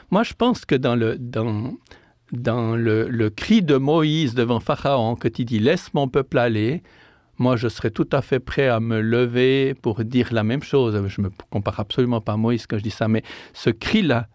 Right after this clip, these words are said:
de dire, « Laisse mon peuple aller », ou un autre moment dans la Bible, il y a, il y a un texte où Dieu reproche de dire, « Je ne trouve personne qui dit, libère et restitue ». Ben, quand j'ai découvert ce texte la première fois, je me suis planté en pleine ville, puis j'ai hurlé, « Libère et restitue ». Je dis, « Voilà, au moins quelqu'un l'aura dit. »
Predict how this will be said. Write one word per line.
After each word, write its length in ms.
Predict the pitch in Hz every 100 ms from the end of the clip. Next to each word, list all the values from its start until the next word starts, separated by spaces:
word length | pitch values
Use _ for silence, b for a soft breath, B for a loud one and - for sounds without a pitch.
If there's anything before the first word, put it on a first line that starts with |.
| -
de 100 | 120
dire, « 280 | 123 123 -
Laisse 400 | 131 123 170 -
mon 160 | 147 147
peuple 300 | 143 135 131
aller », 360 | 120 113 139 - B B B
ou 160 | 123 117
un 140 | 117
autre 420 | 135 117 - 117
moment 360 | 117 123 123 123
dans 160 | 107
la 140 | 107 104
Bible, 260 | 117 120
il 40 | 110
y 40 |
a, 240 | 104 101 113
il 80 | 127
y 60 |
a 100 | 110
un 120 | 104 113
texte 360 | - 117 - 120 123
où 100 | 202
Dieu 200 | 127 135
reproche 440 | 131 135 - 143
de 60 | 123
dire, « 160 | 127 117 -
Je 160 | 120
ne 180 | 143 143
trouve 280 | 139 - 127
personne 480 | - 151 - 156 135
qui 160 | - 127
dit, 200 | 120 117
libère 640 | 131 170 127 135 123 -
et 60 | 117
restitue ». 760 | 117 - - 123 - 165 160 B B B B B
Ben, 100 | 127
quand 140 | 101 117
j'ai 140 | 123
découvert 360 | 117 107 113 110
ce 100 | 123
texte 260 | - 123
la 60 | 131
première 300 | - 120 104
fois, 120 | -
je 80 | 131
me 40 | 110
suis 160 | -
planté 340 | 110 113 104 117
en 80 |
pleine 300 | 98 123 120
ville, 220 | 117 156 131
puis 140 | 117
j'ai 200 | 113 -
hurlé, « 420 | - 160 131 139 127
Libère 420 | 143 123 127 131
et 40 |
restitue ». 420 | 131 139 - - 160
Je 60 |
dis, « 80 | 131
Voilà, 240 | 143 180
au 60 | 135
moins 140 | 135
quelqu'un 320 | 120 127 - 135
l'aura 280 | 131 147
dit. » 220 | 151 170